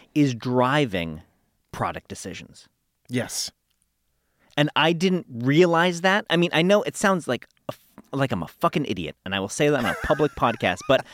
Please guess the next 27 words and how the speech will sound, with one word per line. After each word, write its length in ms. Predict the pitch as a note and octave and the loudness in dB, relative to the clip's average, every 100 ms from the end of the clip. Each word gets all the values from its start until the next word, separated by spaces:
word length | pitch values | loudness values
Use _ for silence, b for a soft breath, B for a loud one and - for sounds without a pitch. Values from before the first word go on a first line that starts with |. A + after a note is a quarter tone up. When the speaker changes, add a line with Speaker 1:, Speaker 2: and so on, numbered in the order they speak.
| B B B | B B B
Speaker 1:
I 160 | D#3 A3+ | 2 2
think 260 | A#3+ A3 G3 | 4 2 2
that 100 | F#3 | 0
I 140 | C#3 D#3+ | 2 4
assumed 760 | D3+ - - G3+ C#3 E2 C#2 - _ _ b b b | 2 0 0 2 2 0 -6 -14 _ _ b b b
that 260 | A#2+ B2+ G#2+ | -2 0 0
Speaker 2:
Mm-hmm. 200 | G#2+ G2 F#2+ | -2 -10 -10
Speaker 1:
technically 600 | - - G3+ A#3+ G#3 A3 | -6 -2 0 0 0 0
building 460 | D#3+ D#3+ E3 D#3 C#3+ | 2 4 4 2 -4
things 580 | - F#2 C#2+ D#2 - - b b b | -4 -6 -6 -10 -14 -20 b b b
was 220 | B2+ C#3+ | 2 2
still 600 | - - F3 F3 A2+ G#2 - | 0 -2 4 4 4 0 -4
in 240 | C#3+ C#3 A2+ | 0 0 0
deference 560 | D#3 F3+ - F#2 F#2+ | -2 -2 -2 -4 -4
to 440 | - C3 F#2+ F2 G2+ _ _ _ - | -6 -2 0 -2 -8 _ _ _ -20
product 420 | - D3 D#3+ C#3 | -2 0 0 -2
decisions 600 | B2+ - A2+ G#2 A2 G#2+ - | -8 -4 -2 -2 -4 -6 -8
and 180 | G2 E2 | -10 -6
U 220 | G2 B2+ | -2 0
X 180 | B2+ - | 0 -4
decisions 560 | A2 G#2 F2+ F#2 F#2+ - | -8 -6 -6 -8 -10 -10
and 80 | G2+ | -12
how 280 | - A2 A2+ | -6 -4 -4
to 140 | - | -6
build 440 | F2 - A#2 A2+ G#2+ | -12 -2 0 0 -4
things 400 | - F2+ F2+ - | -6 -4 -4 -8
that 260 | E2 F2 | -6 -6